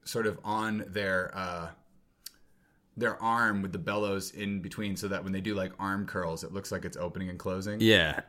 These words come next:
Speaker 1: I've also,
Speaker 2: <laughs>
Speaker 1: I've also thought about getting a set of accordion keys down my right arm and a set of accordion buttons down my left arm so that if I held my arms,
Speaker 2: <laughs>
Speaker 1: like, with my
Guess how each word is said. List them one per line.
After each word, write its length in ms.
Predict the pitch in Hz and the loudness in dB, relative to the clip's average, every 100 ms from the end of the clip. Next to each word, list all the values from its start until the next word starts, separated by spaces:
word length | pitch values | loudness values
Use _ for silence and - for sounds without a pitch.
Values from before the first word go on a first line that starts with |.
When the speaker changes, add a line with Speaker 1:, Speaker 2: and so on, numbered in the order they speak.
| - | -6
Speaker 1:
I've 160 | 117 117 | 0 4
also, 320 | 131 156 147 | 6 8 10
Speaker 2:
<laughs> 140 | 143 147 123 - | 8 8 6 4
Speaker 1:
I've 100 | 131 | 6
also 240 | 165 180 151 | 8 8 6
thought 160 | 147 | 6
about 200 | 135 107 | 6 4
getting 340 | 113 113 107 101 | 2 0 0 -4
a 420 | - 101 92 92 - | -4 -2 0 -2 -2
set 200 | 123 110 | 0 0
of 60 | |
accordion 480 | 101 - 113 98 95 | -2 0 0 0 -2
keys 500 | - 123 117 104 98 | -4 -4 -2 -4 -2
down 280 | 107 101 101 | -2 0 0
my 160 | 92 | -2
right 520 | 90 98 101 98 - - _ _ _ _ _ _ - | -2 -2 -2 -2 -8 -14 _ _ _ _ _ _ -6
arm 520 | 104 101 92 90 87 | -2 0 -2 -4 -6
and 140 | 95 92 | -4 -4
a 20 | |
set 260 | - 104 | 0 0
of 80 | 95 | 0
accordion 460 | 92 - 104 95 90 | -4 -2 0 0 -2
buttons 380 | 104 98 98 95 | -4 -4 -4 -4
down 120 | 90 | -4
my 100 | 85 | -4
left 260 | 90 87 | -6 -4
arm 240 | 90 80 82 | -6 -4 -6
so 100 | 92 | -6
that 160 | 90 | -6
if 100 | 95 | -4
I 100 | 90 | -4
held 180 | 85 101 | -2 4
my 240 | 131 95 143 | 6 8 10
arms, 440 | 160 131 151 117 | 10 10 8 10
Speaker 2:
<laughs> 360 | 139 - - 113 | 8 8 4 4
Speaker 1:
like, 200 | 113 107 | 4 2
with 120 | 110 | -2
my 260 | 107 98 | -2 -2